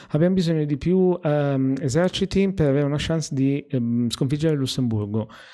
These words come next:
Il nostro duca Simone, Simon chiede il tuo aiuto in guerra. Accetto.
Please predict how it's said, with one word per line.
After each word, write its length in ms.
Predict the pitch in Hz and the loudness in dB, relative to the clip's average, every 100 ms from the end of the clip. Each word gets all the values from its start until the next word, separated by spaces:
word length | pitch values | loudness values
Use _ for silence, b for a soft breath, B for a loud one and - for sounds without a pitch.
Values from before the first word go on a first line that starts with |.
| B B | B B
Il 120 | 143 | 2
nostro 280 | 165 160 165 | 2 2 0
duca 220 | 175 175 | 0 0
Simone, 800 | - 185 180 175 190 220 220 _ - | -2 0 0 2 0 -2 -6 _ -8
Simon 480 | - 135 156 220 220 B B _ | -2 0 2 -2 -4 B B _
chiede 280 | - 156 165 | 0 2 0
il 160 | 170 143 | -2 0
tuo 120 | 156 | 2
aiuto 400 | 131 113 123 131 | 2 0 -2 -2
in 140 | 135 120 | -2 -2
guerra. 480 | 101 95 101 101 - _ _ _ _ _ _ _ _ - - | -2 -4 -6 -8 -10 _ _ _ _ _ _ _ _ -20 -10
Accetto. 840 | 151 - 113 - 107 - - | -8 -6 -6 -8 -10 -10 -14